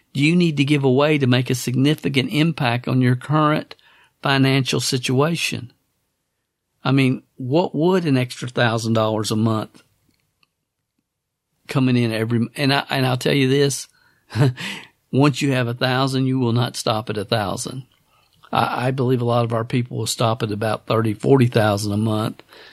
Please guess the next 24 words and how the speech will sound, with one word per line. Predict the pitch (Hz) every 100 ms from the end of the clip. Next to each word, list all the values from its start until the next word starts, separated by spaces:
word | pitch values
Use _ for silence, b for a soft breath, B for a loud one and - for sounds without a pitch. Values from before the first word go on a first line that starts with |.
| B B
So | - 113
that's | 113 127
gonna | - 127
make | 117 117 113
it | 110
a |
little | 120 120
bit | 117 117
more | 110
difficult | 107 120 120 110 110 110
to | -
find | - 120 113 110 104
the | 104 - b b b b
ten | - 131 123
people | 123 120 117
that | 107 107
I | 107
want | 113 113 113 - _
to | 110
help | 107 113
become | 117 104 110 110
millionaires. | 123 139 117 101 95 95 104 - B B B B -
But, | 120 - _ _ _ _ _ _ _ -
but | 139 123 113